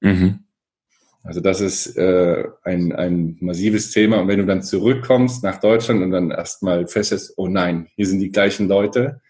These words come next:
Speaker 2: ich muss jetzt wieder so sein wie früher, zwei Wochen im Bett liegst und weinst in den Sommerferien und nicht verstehst,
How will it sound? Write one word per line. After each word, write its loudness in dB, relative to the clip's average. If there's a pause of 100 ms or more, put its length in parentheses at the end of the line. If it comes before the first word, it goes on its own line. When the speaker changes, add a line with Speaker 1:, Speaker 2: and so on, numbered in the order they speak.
(120)
Speaker 2:
ich -8
muss 2
jetzt -12
wieder 0
so 0
sein 0
wie -4
früher, 0 (500)
zwei 2
Wochen 0
im -2
Bett -2
liegst 0
und -4
weinst 0
in -2
den -2
Sommerferien 0 (580)
und 0 (440)
nicht 0
verstehst, -2